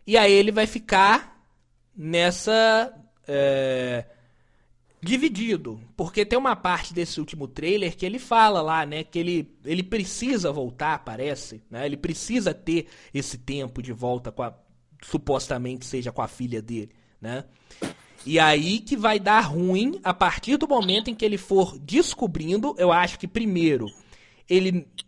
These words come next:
vai, é, ouvir o que que a Janet fala, mas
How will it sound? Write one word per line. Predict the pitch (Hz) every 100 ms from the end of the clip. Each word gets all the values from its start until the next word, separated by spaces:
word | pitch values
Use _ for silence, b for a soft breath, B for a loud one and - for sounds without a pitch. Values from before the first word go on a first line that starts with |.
| _
vai, | 151 180 165 147 120 110 _ -
é, | 139 139 -
ouvir | 185 170 147 202 247
o | 185
que | 185
que | -
a | 160
Janet | 143 139 131 127
fala, | - 127 117 127 165 294 - _ _ _ _
mas | - 185 185 - - -